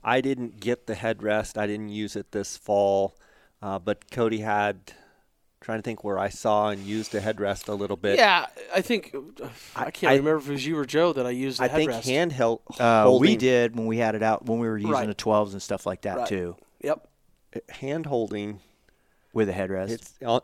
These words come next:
Speaker 1: especially with the twelves.
Speaker 3: Oh, yeah.
Speaker 1: Especially for a guy that hands have a little bit of vibration, it just adds that much more stability.
Speaker 3: So
Speaker 1: I've gotta be honest, I thought it was a little bit, like, gimmicky.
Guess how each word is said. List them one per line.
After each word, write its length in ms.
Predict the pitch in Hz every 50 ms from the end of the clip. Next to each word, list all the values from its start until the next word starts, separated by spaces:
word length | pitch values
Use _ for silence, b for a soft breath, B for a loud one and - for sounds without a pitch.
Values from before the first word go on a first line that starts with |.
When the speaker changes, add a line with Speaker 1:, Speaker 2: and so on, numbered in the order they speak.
| _
Speaker 1:
especially 420 | - 117 - - 131 143 143 - 151
with 120 | 135 -
the 80 | - 107
twelves. 500 | - - - 139 143 127 104 98 104 104
Speaker 3:
Oh, 60 | 110
yeah. 200 | 113 101 82 82 87 -
Speaker 1:
Especially 440 | 110 - - - 131 127 - - 131
for 180 | - - 117
a 60 | 110 98
guy 220 | - 110 110 120
that 180 | 117 113 104 -
hands 400 | - - 110 110 117 120 113 -
have 140 | - 101 101
a 60 | 104
little 260 | 95 92 98 104 113
bit 140 | 104 113 107
of 80 | 107 90
vibration, 720 | 98 98 101 - 101 101 107 117 - - 107 98 95 92 -
it 160 | - 104 95
just 200 | - 113 107 - - - -
adds 440 | 98 101 110 117 113 98 92 85 80
that 240 | 95 98 104 101
much 300 | 107 113 110 104 - -
more 320 | - 104 101 104 107 104 98
stability. 680 | - - - - 92 80 - 117 127 143 135 104 98 90
Speaker 3:
So 60 | -
Speaker 1:
I've 240 | 113 131 160 180 175 B B B B B B B B B
gotta 260 | - 135 139 135 127 110
be 100 | 107 107
honest, 540 | 110 123 147 135 113 107 - - - - - -
I 120 | 101 110 120
thought 260 | - - 131 123 113
it 80 | 107 -
was 180 | 110 110 101
a 60 | 104
little 220 | 101 104 107 110 104
bit, 280 | - 110 104 101 -
like, 240 | - 101 95 95 - _ _ _ _ _ _ _
gimmicky. 440 | - 123 127 120 - - - -